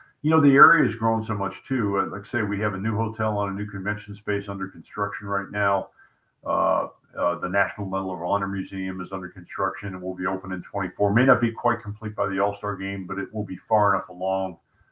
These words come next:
that we're hoping we can actually get guests or have some type of activation in the space to show that,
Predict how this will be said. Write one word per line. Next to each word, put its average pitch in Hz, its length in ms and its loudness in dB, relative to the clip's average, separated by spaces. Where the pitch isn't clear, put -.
that 98 260 -4
we're 101 160 -4
hoping 113 400 -2
we 95 140 -6
can 98 120 -10
actually 92 340 -6
get 92 200 -6
guests 98 400 0
or 87 260 -2
have 90 140 -2
some 104 200 -4
type 101 200 -8
of 92 100 -10
activation 95 640 -4
in 90 100 -8
the 85 80 -10
space 95 360 -4
to - 80 -20
show 98 200 -6
that, 92 220 2